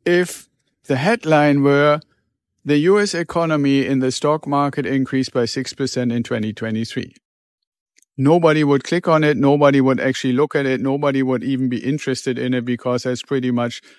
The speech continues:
a generally accepted fact. And oh, by the way, the very, very long-term average over all the years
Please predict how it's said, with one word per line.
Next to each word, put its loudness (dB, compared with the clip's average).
a -6
generally 0
accepted -6
fact. -12
And -2
oh, 4
by 4
the 2
way, 2
the 2
very, 2
very 2
long-term 2
average -2
over -6
all 0
the -2
years -4